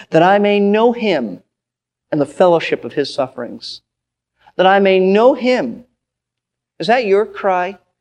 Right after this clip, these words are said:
Is that your concern? You can be so active and busy for the Lord and serving Him that you don't know Him. You don't really know Him. I don't, I don't mean you don't have a relationship with Him, but it's not particularly deep.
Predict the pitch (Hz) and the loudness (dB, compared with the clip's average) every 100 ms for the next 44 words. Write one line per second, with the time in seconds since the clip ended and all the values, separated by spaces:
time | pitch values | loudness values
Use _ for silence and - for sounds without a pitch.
0 | _ - 170 254 196 208 214 190 175 190 | _ -4 -2 0 2 2 2 -6 -4 -2
1 | 175 175 185 - _ _ _ _ - 185 | -2 -4 -8 -16 _ _ _ _ -4 2
2 | 302 294 226 190 175 - 247 277 233 - | 4 4 4 4 2 2 6 6 4 -2
3 | - 202 214 - 196 180 175 143 - 247 | -4 -2 0 0 0 0 -2 -2 0 2
4 | 208 135 104 127 - _ - 160 160 190 | 2 -2 -4 -8 -16 _ -4 0 4 4
5 | 180 123 - - 165 170 165 254 254 208 | 4 2 -6 -8 0 0 2 4 4 4
6 | 180 180 175 - 214 262 311 311 262 294 | -2 -4 -4 -2 -2 2 2 2 2 2
7 | 359 359 208 - _ _ _ _ _ _ | 2 0 -6 -10 _ _ _ _ _ _
8 | _ _ _ _ _ - 233 285 220 254 | _ _ _ _ _ 0 4 4 4 4
9 | 240 240 220 226 277 220 247 185 165 156 | 4 4 4 2 2 2 0 0 0 0
10 | 156 151 143 147 175 202 156 - 139 139 | 0 0 0 4 2 2 -4 -4 -2 -2
11 | 135 160 156 170 208 208 214 180 208 202 | 0 0 0 -2 2 2 2 0 0 0
12 | 165 139 135 208 202 | 0 -2 0 0 0